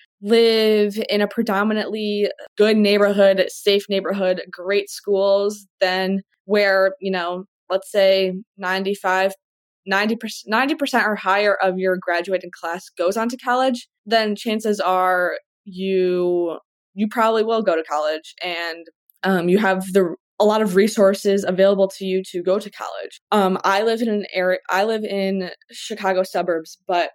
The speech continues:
closer to the city of Chicago, there are those neighborhoods that are some of the worst neighborhoods in the U S.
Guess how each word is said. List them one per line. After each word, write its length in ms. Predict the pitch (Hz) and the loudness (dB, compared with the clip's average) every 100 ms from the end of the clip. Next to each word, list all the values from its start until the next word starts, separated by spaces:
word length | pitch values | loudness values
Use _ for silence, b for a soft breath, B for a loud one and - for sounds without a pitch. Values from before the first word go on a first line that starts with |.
| - | -6
closer 420 | 226 233 247 240 | -2 -2 -2 -6
to 140 | - | -4
the 80 | 196 | -6
city 380 | 196 196 175 175 | -4 -6 -4 -4
of 120 | 160 | -4
Chicago, 680 | - - - - - 165 196 | -6 -16 -12 -10 -6 -2 0
there 180 | 190 160 - | 0 -2 -2
are 240 | 170 175 185 | 0 0 2
those 240 | 196 202 | 2 2
neighborhoods 560 | 175 170 180 175 175 - | -2 -4 -4 -4 -4 -2
that 160 | 156 - - | -4 -4 -6
are 300 | 165 165 - | -2 -2 -4
some 320 | - - 180 | -8 -4 -2
of 120 | 180 | -2
the 160 | 175 156 - | -4 -6 -2
worst 520 | 170 180 185 - - _ _ _ | 0 0 -2 -12 -18 _ _ _
neighborhoods 540 | 190 175 170 185 156 - | -2 0 0 0 -4 -6
in 100 | 160 | -8
the 80 | 151 | -6
U 180 | 160 - | -6 -6
S. 340 | - - - | -8 -14 -18